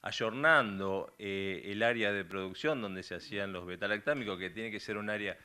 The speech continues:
segregada totalmente, separada de, de, de, del resto de la, la producción. Eh, bueno, y como también pensamos en el futuro,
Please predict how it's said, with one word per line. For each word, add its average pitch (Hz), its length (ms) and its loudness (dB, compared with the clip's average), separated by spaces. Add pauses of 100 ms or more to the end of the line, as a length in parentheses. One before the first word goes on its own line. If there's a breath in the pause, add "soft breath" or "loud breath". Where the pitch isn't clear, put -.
(200 loud breath)
segregada 107 840 4
totalmente, 110 840 -2 (160 loud breath)
separada 110 760 4
de, 95 240 -2
de, 92 280 -6
de, 92 300 -4
del 95 260 -6
resto 113 480 2
de 101 120 -2
la, 90 160 -4
la 85 240 -8
producción. 104 680 -4 (560 soft breath)
Eh, 95 880 -4
bueno, 107 360 0
y 107 140 -6
como 101 880 0
también 117 360 -2
pensamos 113 680 0
en 107 80 -2
el 110 100 -4
futuro, 165 520 -4